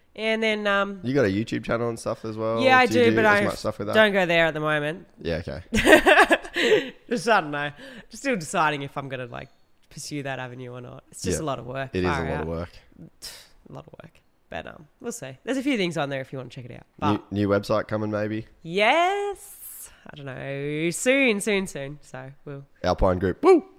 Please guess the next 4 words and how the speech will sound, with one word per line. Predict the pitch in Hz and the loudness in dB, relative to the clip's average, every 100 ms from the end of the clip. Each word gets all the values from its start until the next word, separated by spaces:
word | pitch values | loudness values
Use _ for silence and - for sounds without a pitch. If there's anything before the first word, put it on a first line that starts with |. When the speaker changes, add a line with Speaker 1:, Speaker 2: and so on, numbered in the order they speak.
| - | -20
Speaker 1:
Yeah. | 160 160 254 320 269 240 226 214 214 247 | -14 -2 4 6 8 10 10 10 8 4
<laughs> | 392 233 311 339 311 - 302 - - - 523 339 311 277 - - - | 0 6 10 10 8 4 -2 -6 -8 -4 0 2 0 -6 -10 -18 0
Um, | 233 220 175 156 - - - - | 4 6 4 -4 -10 -12 -16 -14
well, | 170 | -14